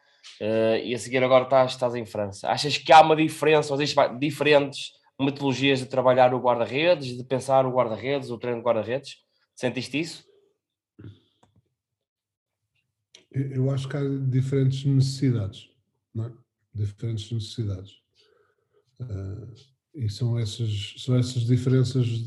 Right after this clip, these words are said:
Speaker 2: são essas diferenças que também nos fazem evoluir, não é? Eh, o treinador, o treinador é como, é como um médico.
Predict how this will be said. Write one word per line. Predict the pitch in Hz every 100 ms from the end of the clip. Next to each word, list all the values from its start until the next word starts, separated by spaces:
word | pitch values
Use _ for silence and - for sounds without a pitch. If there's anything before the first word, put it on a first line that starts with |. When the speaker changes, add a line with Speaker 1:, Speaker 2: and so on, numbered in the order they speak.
| -
Speaker 2:
são | - 127
essas | - 127
diferenças | 123 120 131 135 131 135
que | -
também | 143 143
nos | 139
fazem | - 139 127 131
evoluir, | 131 143 127 107
não | 104
é? | 107 - _
Eh, | 107 107 104 104 104 101 101 107
o | 107
treinador, | 101 117 120 117 127 131 - - _ _ _ _ _ _ _ -
o |
treinador | 107 127 127 123 131
é | 135 131
como, | 139 135 139 143 151 147 - _ _ -
é | 135
como | 151 139
um | 143
médico. | 147 127 110 110 -